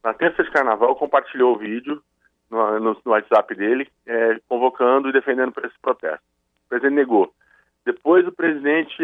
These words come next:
assumiu e ele próprio convocou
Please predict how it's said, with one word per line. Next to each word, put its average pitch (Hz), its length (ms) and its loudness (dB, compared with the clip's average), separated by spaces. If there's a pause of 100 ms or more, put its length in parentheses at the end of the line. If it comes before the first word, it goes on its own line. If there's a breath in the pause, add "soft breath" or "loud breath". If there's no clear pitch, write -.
(100)
assumiu 147 680 0
e 160 140 -12 (100)
ele 165 140 -4 (100)
próprio 147 1400 0
convocou 131 640 -2